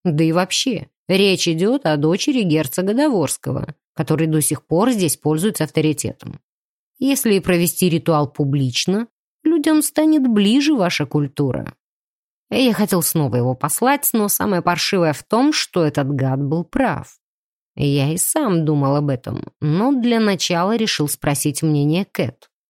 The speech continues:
Хотя мне самому хотелось, чтобы посторонних рядом с нами в тот момент не было. «Он ведь проводится на закате», не унимался Хельм.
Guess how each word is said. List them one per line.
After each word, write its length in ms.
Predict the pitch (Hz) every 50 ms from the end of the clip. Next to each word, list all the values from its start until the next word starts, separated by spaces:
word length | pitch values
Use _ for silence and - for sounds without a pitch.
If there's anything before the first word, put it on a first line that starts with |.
| _ _ _ _ _
Хотя 320 | _ - - - - 160
мне 360 | 135 - - 160 170 165 156 151
самому 540 | - - 170 170 180 208 247 285 269 220
хотелось, 460 | 170 - 180 160 - 214 214 185 165 160
чтобы 480 | - - - 165 160 165 160 151 143 -
посторонних 600 | - 147 - - - - 247 277 240 170 147 -
рядом 320 | 165 151 151 139 135 156 147
с 140 | - - -
нами 280 | 151 139 139 143 135
в 100 | 131 -
тот 220 | - - 208 - -
момент 440 | 214 208 214 208 202 208 - - -
не 160 | 269 220 156
было. 320 | 139 135 131 123 120 - - _ _ _ _ _ _ _ _ _ _ _ _ _ _ _ _ _ _ -
«Он 280 | 180 180 180 180 180 180
ведь 340 | 170 180 170 170 - -
проводится 560 | - 190 180 170 170 170 156 160 156 - - 165
на 100 | 165 175
закате», 720 | 180 233 254 247 - 285 180 131 - - - - - - _ _ _ _
не 140 | 214 262 254
унимался 540 | 247 233 208 180 151 139 127 127 - - 196
Хельм. 500 | 190 - 247 202 139 123 120 120 123